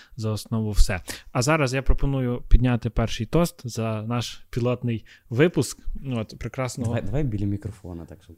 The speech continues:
Speaker 2: гарно.
Speaker 1: прекрасного, прекрасного Балантайс. Аж тепло на душі стало.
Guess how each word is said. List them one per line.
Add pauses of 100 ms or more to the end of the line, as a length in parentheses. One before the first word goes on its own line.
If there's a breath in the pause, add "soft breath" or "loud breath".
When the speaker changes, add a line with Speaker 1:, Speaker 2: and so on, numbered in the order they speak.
Speaker 2:
гарно. (220)
Speaker 1:
прекрасного, (1400 soft breath)
прекрасного
Балантайс. (4000 loud breath)
Аж
тепло
на
душі
стало.